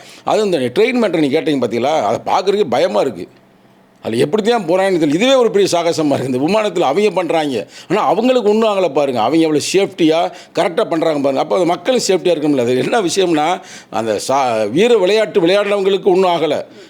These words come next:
வேடிக்கை பண்ண போ-, பார்க்க போனவங்களுக்கு பூரா ஆகி போச்சு. அந்த வேடிக்கை பார்க்க போன மக்களை பாதுகாக்க வேண்டியது அரசாங்கத்துடைய பொறுப்பு, ரெஸ்பான்சிபிலிட்டி. அதை அவர் தவறி விட்டார்களா அப்படின்னு பல பேர் கேள்வி கேட்பாங்க.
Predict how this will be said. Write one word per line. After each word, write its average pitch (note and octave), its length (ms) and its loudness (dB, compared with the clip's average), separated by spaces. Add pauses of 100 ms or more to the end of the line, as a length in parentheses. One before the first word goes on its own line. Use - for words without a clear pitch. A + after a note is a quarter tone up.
(120)
வேடிக்கை D4 380 2
பண்ண A3 200 0
போ-, F#3 280 0
பார்க்க F3+ 240 0
போனவங்களுக்கு F3 400 0
பூரா F#3 160 0
ஆகி E3 180 0
போச்சு. C#3+ 440 -2
அந்த B2+ 180 -2
வேடிக்கை A3 400 2
பார்க்க F3 400 0
போன D3+ 220 -2
மக்களை F#3+ 500 -2 (220)
பாதுகாக்க G#3+ 500 2
வேண்டியது F3 340 2
அரசாங்கத்துடைய D3 640 -2
பொறுப்பு, G#3 380 0
ரெஸ்பான்சிபிலிட்டி. C#3 800 -2 (300)
அதை F3+ 180 0
அவர் D#3 200 0
தவறி A3 300 0
விட்டார்களா G3 440 0
அப்படின்னு E3 260 0
பல D#3 220 0
பேர் F3 160 0
கேள்வி F#3+ 340 0
கேட்பாங்க. B2+ 360 0